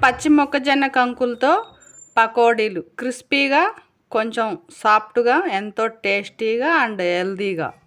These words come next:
మరి ఈ పకోడీల రెసిపీ ఎలా చేయాలో తెలుసుకునే ముందు నాదొక చిన్న రిక్వెస్ట్. వీడియోని స్కిప్ చేయకుండా ఫస్ట్ నుంచి లాస్ట్ వరకు చూడండి. ఎన్నో చిన్న చిన్న టిప్స్ ఉంటాయి. వీడియో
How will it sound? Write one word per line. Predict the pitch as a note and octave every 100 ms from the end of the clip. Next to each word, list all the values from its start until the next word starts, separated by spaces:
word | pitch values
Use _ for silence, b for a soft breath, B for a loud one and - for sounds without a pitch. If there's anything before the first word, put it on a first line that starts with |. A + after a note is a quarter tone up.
| _ _ _ _ _ _ _ _ G#3
మరి | A3+ B3+ C4
ఈ | C4 B3+
పకోడీల | A#3+ A#3+ C4+ C#4+ D#4 C#4+
రెసిపీ | C4+ C4 - C4 A#3
ఎలా | A3 A#3 A#3 -
చేయాలో | A#3 A#3+ A#3+ A#3+ A#3
తెలుసుకునే | A3 A3 - A3+ A3 A3 A3 G#3+
ముందు | A3 B3+ C4
నాదొక | A3 G#3 G3 G3+ -
చిన్న | G3+ G3+ G3
రిక్వెస్ట్. | F#3+ - G3+ G3+ - D#4+ G#4+ _ b b b G#3
వీడియోని | A3+ A#3 A#3+ A#3+ A#3
స్కిప్ | A3+ A3 -
చేయకుండా | G#3+ G#3 A3 A3 A#3 A#3+
ఫస్ట్ | A3 G#3 -
నుంచి | G#3+ G#3 G3+
లాస్ట్ | F#3 F#3+ G3
వరకు | G3 G3 -
చూడండి. | F#3+ F#3+ F#3+ G3 A#3+ B3 G3
ఎన్నో | G3 G3+ G3
చిన్న | G3 F#3+ F3+
చిన్న | F#3+ F#3 F3
టిప్స్ | F#3+ - - G3
ఉంటాయి. | F#3+ F#3+ G3+ D4 G4 _ _ _ _ _ _ _ _ _ _ _ G3 A#3+
వీడియో | B3+ C4+